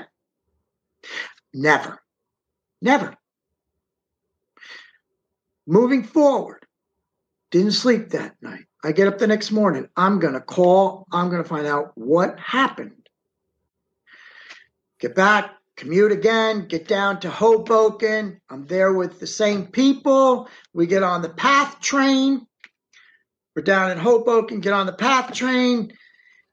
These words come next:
and get there about between seven, seven thirty, the normal thing, get on the path, head under the river.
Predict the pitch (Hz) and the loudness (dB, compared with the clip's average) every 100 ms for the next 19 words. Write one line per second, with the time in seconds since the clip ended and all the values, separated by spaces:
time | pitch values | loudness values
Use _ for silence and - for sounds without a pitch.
0 | _ 170 175 170 170 165 160 - _ _ | _ -2 2 2 2 -2 -6 -16 _ _
1 | _ _ _ _ - 185 185 196 185 190 | _ _ _ _ -2 -2 0 2 2 2
2 | 180 180 175 208 190 175 208 190 190 180 | 0 -2 -6 -2 -2 0 0 0 -2 -2
3 | 190 165 160 - 285 277 269 262 262 254 | -2 -2 -6 0 4 4 4 0 0 -2
4 | 214 - _ 156 160 165 165 160 285 269 | -4 -12 _ -8 -2 -2 -2 -2 0 0
5 | 262 226 180 170 170 165 - 269 254 254 | 0 -2 -2 0 -2 -4 -4 0 2 2
6 | - 185 180 180 165 160 156 269 285 277 | -2 -2 0 0 -2 -4 0 2 2 4
7 | 262 220 | 2 0